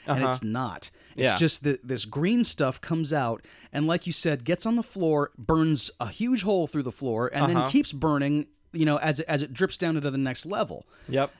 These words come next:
Speaker 1: And they realize, "Oh God, oh God, okay, what, what, what, that's not what we can do. How,
Speaker 2: Yeah.
Speaker 1: you know, th-, th-, there's no way to get this, the only,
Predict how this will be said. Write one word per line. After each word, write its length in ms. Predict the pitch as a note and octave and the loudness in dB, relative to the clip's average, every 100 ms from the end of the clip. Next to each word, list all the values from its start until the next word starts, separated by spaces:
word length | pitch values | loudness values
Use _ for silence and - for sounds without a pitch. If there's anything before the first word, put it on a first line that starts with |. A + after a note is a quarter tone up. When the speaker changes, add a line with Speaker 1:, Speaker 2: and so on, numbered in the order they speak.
| - | -4
Speaker 1:
And 140 | F3 | 0
they 80 | F3 | 2
realize, 400 | E3+ G3+ F3+ D3+ | 4 4 4 2
"Oh 140 | E3 F3 | 2 2
God, 380 | D#3 C3 C3 B2 | 2 0 0 -2
oh 140 | C3+ | -2
God, 260 | C3 A#2+ A#2 | -2 -4 -6
okay, 220 | B2+ C#3 | -4 -4
what, 240 | B2 A#2 | -4 -6
what, 200 | B2+ A2+ | -6 -6
what, 140 | A#2 A2 | -6 -4
that's 180 | C3+ | -2
not 120 | G#3 C#3+ | 0 0
what 80 | B2 | -2
we 100 | A#2+ | -6
can 160 | G#2 | -6
do. 220 | G2 G2+ | -8 -8
How, 140 | G#2+ C3+ | -6 -4
Speaker 2:
Yeah. 220 | A2 A2 | -2 -2
Speaker 1:
you 40 | C#3 | -2
know, 200 | B2 A#2 | -2 -6
th-, 160 | B2 | -4
th-, 140 | C3+ B2+ | -4 -4
there's 200 | C#3 B2 | -4 -2
no 80 | |
way 140 | D3 C#3+ | 0 0
to 40 | |
get 140 | B2+ B2+ | -2 -6
this, 160 | B2 | -8
the 240 | - B2+ D#3+ | -6 -2 0
only, 160 | G#3 | -2